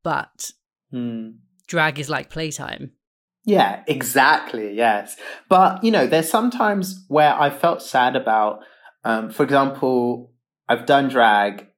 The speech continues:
Speaker 2: and, um, you know, got dressed at the venue. And then to go home, I've had to really reckon with,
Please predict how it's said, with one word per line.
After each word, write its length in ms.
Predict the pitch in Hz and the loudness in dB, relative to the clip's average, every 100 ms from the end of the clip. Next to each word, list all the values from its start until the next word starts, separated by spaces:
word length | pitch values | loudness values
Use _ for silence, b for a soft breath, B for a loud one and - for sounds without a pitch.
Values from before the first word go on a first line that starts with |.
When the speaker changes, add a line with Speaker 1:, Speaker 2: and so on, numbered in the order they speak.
| _ _ _ - | _ _ _ -4
Speaker 2:
and, 460 | 110 107 104 104 104 | 0 0 -2 -4 -2
um, 340 | 101 101 - 135 | -2 -2 -8 -10
you 60 | |
know, 80 | 110 | -8
got 220 | 101 127 | -4 -2
dressed 260 | - 117 - | -2 -4 -6
at 80 | 110 | -10
the 60 | 110 | -6
venue. 600 | 113 110 107 104 101 104 B B - | -6 -4 -6 -8 -10 -14 B B -6
And 220 | 117 120 | -4 0
then 360 | 139 135 135 131 | 2 2 0 -6
to 100 | - | -2
go 200 | 156 156 | 2 2
home, 460 | 151 180 156 110 107 | 2 2 2 2 -2
I've 160 | 117 | -2
had 200 | 147 - | -4 -6
to 100 | - | -8
really 200 | 131 127 | -6 -4
reckon 400 | 127 127 - 127 | 0 -2 -4 -8
with, 320 | 113 107 104 | -6 -6 -6